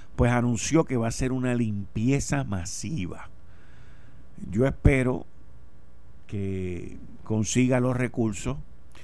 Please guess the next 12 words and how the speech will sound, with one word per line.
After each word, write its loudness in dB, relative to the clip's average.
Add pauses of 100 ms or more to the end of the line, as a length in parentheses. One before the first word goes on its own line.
(440)
porque 0
yo 8
no 4
dudaría, 0
escúcheme 0
bien 2
lo 0
que -2
les -2
voy -2
a 0
decir, -4